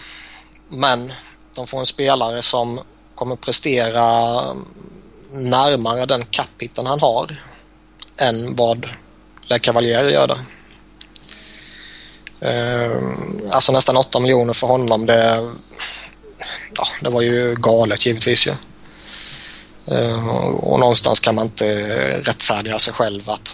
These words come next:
ha det kontraktet, eh, för en spelare som egentligen är värd det kontraktet han fick nu, runt omkring fyra och en halv upp till fem och en halv, något sånt där, liksom.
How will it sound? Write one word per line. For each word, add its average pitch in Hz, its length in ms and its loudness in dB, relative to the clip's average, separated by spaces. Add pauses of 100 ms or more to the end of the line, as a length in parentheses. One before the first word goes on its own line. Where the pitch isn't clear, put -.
ha 113 240 -2
det 113 100 -2
kontraktet, - 960 -2 (220)
eh, 64 300 -6 (580)
för 110 200 4
en 113 80 6
spelare 110 500 4
som 113 300 0 (1900)
egentligen 123 520 2
är 120 60 2
värd 120 320 6 (560)
det 135 200 -2
kontraktet 113 500 -4
han 113 80 -4
fick 107 220 -4
nu, 123 500 -2
runt 117 220 -4
omkring 117 340 -4
fyra 110 320 0
och 110 60 0
en 110 80 0
halv 107 380 2
upp 113 180 -6
till - 100 -4
fem 107 280 0
och 104 60 -6
en 110 60 2
halv, 107 240 -2
något 110 180 -2
sånt 107 180 0
där, 101 180 -2
liksom. 123 380 -4